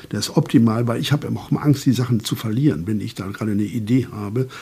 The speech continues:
geht das manchmal sehr, sehr schnell. Und bei der Korrektur habe ich dann wieder andere Stifte, dann auch mit dem Bleistift sehr gerne arbeite ich dann. Und,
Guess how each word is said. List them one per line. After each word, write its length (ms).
geht 160
das 120
manchmal 340
sehr, 260
sehr 200
schnell. 440
Und 80
bei 80
der 120
Korrektur 720
habe 140
ich 100
dann 180
wieder 200
andere 260
Stifte, 500
dann 240
auch 220
mit 120
dem 60
Bleistift 540
sehr 160
gerne 380
arbeite 540
ich 140
dann. 280
Und, 560